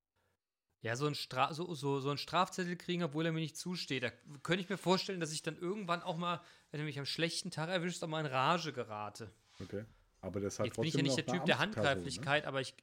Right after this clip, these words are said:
Speaker 1: ja, aber ich glaube, Heckenpenner zu, zu so einem Hilfs-Sheriff zu sagen, das ist nicht gut.
Speaker 2: Heckenpenner?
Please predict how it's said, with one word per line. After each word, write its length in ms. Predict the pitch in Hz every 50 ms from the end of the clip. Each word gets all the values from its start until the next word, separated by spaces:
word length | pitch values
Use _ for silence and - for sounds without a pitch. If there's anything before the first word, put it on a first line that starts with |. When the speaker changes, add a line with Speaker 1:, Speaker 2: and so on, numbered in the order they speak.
| _ _ _ _ _ _ _ _
Speaker 1:
ja, 140 | - 113 131
aber 120 | 143 143
ich 140 | 131 - -
glaube, 300 | - 123 123 131 135 131
Heckenpenner 640 | 113 131 - - 185 165 - 135 131 131 143 156 156
zu, 380 | - - 131 123 123 127 120 - - - - _ _ _
zu 140 | - - 123
so 60 | 123
einem 100 | 127 120
Hilfs-Sheriff 580 | 127 160 185 180 - - 135 123 113 123 120 -
zu 140 | - -
sagen, 300 | 120 120 117 120 131 147
das 160 | 135 123 - -
ist 160 | 131 - -
nicht 240 | 160 151 - - -
gut. 420 | - 170 131 107 98 - - - _
Speaker 2:
Heckenpenner? 760 | 113 110 - - - 101 92 85 - - 92 87 90 104 135